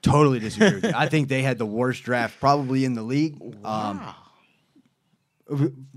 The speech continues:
Speaker 1: through those first three picks, hold on, let me pull them up here. I, I, <laughs> I didn't like what they did at all. Rashad Penny is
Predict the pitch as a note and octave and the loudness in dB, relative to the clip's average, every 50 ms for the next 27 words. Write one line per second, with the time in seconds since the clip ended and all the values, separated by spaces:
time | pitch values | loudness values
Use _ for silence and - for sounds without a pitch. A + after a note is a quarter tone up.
0 | C3 - - D3 E3+ E3+ D#3+ D3+ C3+ - - - _ _ - F3 E3+ D3 - - | -18 -10 -4 -2 0 0 0 0 -2 -6 -10 -20 _ _ -8 -8 -8 -8 -8 -8
1 | E3+ D3+ C3+ D#3 E3 E3+ D3 C3+ A#2+ A#2 G2+ G#2 G#2+ A2+ A2+ G#2+ - A#2 A2 G2+ | -8 -6 -6 -6 -6 -6 -8 -10 -16 -16 -16 -14 -14 -16 -16 -16 -16 -14 -14 -14
2 | F#2 F#2+ F#2 - - F#2+ D#2+ - _ _ _ _ _ _ _ _ _ - C#3 D3 | -14 -16 -18 -20 -20 -20 -20 -20 _ _ _ _ _ _ _ _ _ -12 -12 -12
3 | C#3+ C#3+ - B2+ C3 C#3 C3+ B2 B2 - - - - _ _ - C3 - - _ | -12 -14 -14 -12 -10 -8 -8 -10 -10 -14 -18 -20 -20 _ _ -20 -20 -20 -20 _
4 | _ _ _ _ _ - A#2+ D3+ D#3 D#3 D#3 - C#3 C#3 C#3 C3+ C3+ B2+ A#2 G#2 | _ _ _ _ _ -10 -6 -4 -4 -4 -4 -4 -6 -6 -6 -8 -8 -8 -8 -8
5 | A#2 G#2+ G2+ G#2+ A#2+ C3 C3 C3 - A#2 - - E3 D#3+ D#3 C#3 C#3+ D#3+ D#3+ D3+ | -10 -10 -8 -4 -2 -2 -2 -2 -4 -4 0 4 4 4 4 4 0 0 0 0
6 | D3 - - C#3+ C3 B2 A2+ A2 - | -2 -2 -2 0 0 0 -2 -6 -12